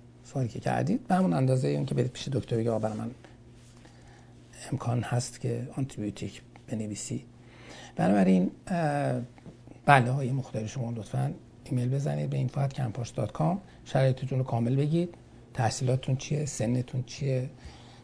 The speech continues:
کارتون چه بوده، از چه بیزنسی داشتید، دنبال چه بیزنسی هستید، سطح زبانتون چیه، همسرتون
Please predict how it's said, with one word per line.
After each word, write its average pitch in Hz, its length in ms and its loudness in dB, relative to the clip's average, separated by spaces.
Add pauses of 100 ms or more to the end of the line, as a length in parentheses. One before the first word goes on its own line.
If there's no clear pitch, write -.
(160)
کارتون 143 540 6
چه 143 180 2
بوده، 131 260 4
از 120 220 0
چه 127 100 -2
بیزنسی 120 380 -2
داشتید، 135 420 0
دنبال 135 260 4
چه 135 180 2
بیزنسی 139 400 2
هستید، 135 520 0 (420)
سطح 135 440 0
زبانتون 139 640 2
چیه، 143 300 -4
همسرتون 135 720 0